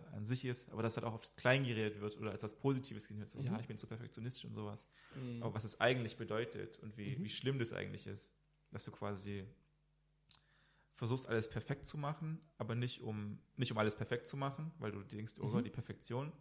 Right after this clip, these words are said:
Speaker 1: sondern um, ähm, nicht angreifbar zu sein von anderen.
Speaker 2: Mhm, mhm.
Speaker 1: Dass du quasi so den Konflikt vermeidest und das
Speaker 2: Okay.
Speaker 1: quasi auch immer dahinter steckt, dass du eigentlich denkst, „Okay, ich bin nicht,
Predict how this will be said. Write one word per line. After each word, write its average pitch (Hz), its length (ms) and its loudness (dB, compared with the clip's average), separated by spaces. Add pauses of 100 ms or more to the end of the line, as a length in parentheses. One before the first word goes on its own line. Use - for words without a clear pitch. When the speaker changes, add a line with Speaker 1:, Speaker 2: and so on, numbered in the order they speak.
(420)
Speaker 1:
sondern 113 260 0
um, 107 380 -4
ähm, 98 540 -4 (500)
nicht 110 260 -2
angreifbar 107 580 2
zu - 120 -10
sein 98 400 -6 (100)
von - 100 -10
anderen. 101 400 -4
Speaker 2:
Mhm, 123 420 -8
mhm. 170 80 -8 (300)
Speaker 1:
Dass - 160 -4
du 117 60 -4
quasi 107 400 2
so 120 260 2
den 117 200 0
Konflikt 131 460 -2
vermeidest 107 800 0 (480)
und 110 180 -4
das 117 140 2
Speaker 2:
Okay. 180 80 -4
Speaker 1:
quasi 107 260 0
auch 104 120 0
immer 120 200 2
dahinter 120 320 4
steckt, - 500 0
dass 107 160 -4
du 101 420 -2 (520)
eigentlich 113 360 2
denkst, 110 340 -2
„Okay, 113 220 -4
ich - 160 -6
bin 107 180 -2
nicht, - 260 -6